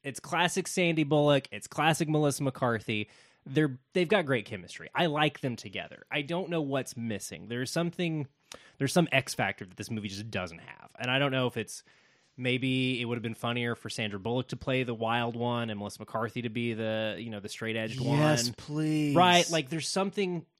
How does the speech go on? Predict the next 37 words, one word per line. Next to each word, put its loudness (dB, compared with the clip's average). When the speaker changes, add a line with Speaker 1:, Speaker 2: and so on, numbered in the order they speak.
Speaker 1:
just -6
off. -6
The -2
alchemy 2
here 0
is -2
not -2
right, -14
and -14
I -8
can't, -2
I -4
still 0
can't, -2
like, -4
really -2
put -8
a -4
finger -6
on -8
what 2
isn't 0
that's -4
not -4
working -14
for -12
me, -8
because 0
they 4
are 2
both 2
very 0
charming. -8
They 0
really 2
are, -8
and, -2